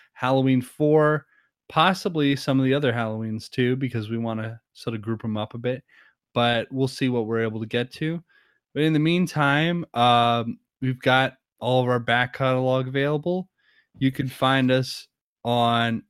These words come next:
Apple Podcasts, Google Podcasts, and Spotify, all the major platforms. Um, if you like what we're doing, leave us a review and subscribe.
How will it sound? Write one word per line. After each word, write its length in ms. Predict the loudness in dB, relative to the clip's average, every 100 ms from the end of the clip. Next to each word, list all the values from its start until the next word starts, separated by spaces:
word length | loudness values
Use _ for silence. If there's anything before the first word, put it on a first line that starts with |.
| 0
Apple 560 | 0 2 0 2 0 -2
Podcasts, 960 | -2 -2 -2 -2 0 0 0 -4 -10 -20 _ _ _
Google 640 | 0 2 4 2 2 0 -4 _ _ _ -2
Podcasts, 800 | -2 -2 -4 -2 0 -4 -8 -20 _
and 300 | -8 -4 -4
Spotify, 880 | -6 -2 0 0 -2 -4 -4 -4 -8 -12 _ _ -4
all 180 | 0 2
the 60 |
major 300 | 2 0 -2
platforms. 1000 | -6 -4 -4 -4 -4 -2 -2 -6 -8 -18 _ -8
Um, 540 | -4 -2 -2 -4 -8 -12 -12
if 220 | -12 -4
you 80 | 0
like 220 | 0 0
what 100 | -4
we're 80 | -2
doing, 460 | 0 0 0 -2 -6 _
leave 260 | 0 2 2
us 180 | -2
a 40 | -2
review 540 | -2 0 0 0 0
and 140 | 0 -4
subscribe. 760 | -8 -10 0 2 2 0 -4